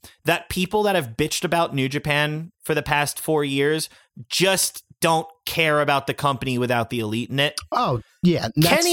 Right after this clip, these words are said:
Speaker 2: that was always
Speaker 1: Omega
Speaker 2: the case, man.
Speaker 1: Kenny Omega is not correct in kayfabe.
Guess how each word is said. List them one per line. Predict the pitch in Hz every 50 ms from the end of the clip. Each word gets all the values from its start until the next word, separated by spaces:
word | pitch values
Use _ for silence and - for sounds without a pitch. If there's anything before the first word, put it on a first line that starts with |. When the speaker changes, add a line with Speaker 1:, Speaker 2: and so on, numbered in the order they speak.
| 339 320
Speaker 2:
that |
was | 311 311
always | 302 262 277 294 311 294
Speaker 1:
Omega | - 240 - -
Speaker 2:
the | -
case, | - - 127 107 104 101 - - -
man. | 104 98 107 104 101 120 - _ -
Speaker 1:
Kenny | - 240 285 320 349 349 339
Omega | 330 320 311 294 311 311 226 302 269 - - 202
is | 240 254 202 - -
not | 165 165 165 175 190 247 277 277 269 - -
correct | - - 220 208 190 190 226 262 220 - - - - -
in | - 185 190 185 170
kayfabe. | - 202 220 247 262 220 - - 165 135 110 104 95 -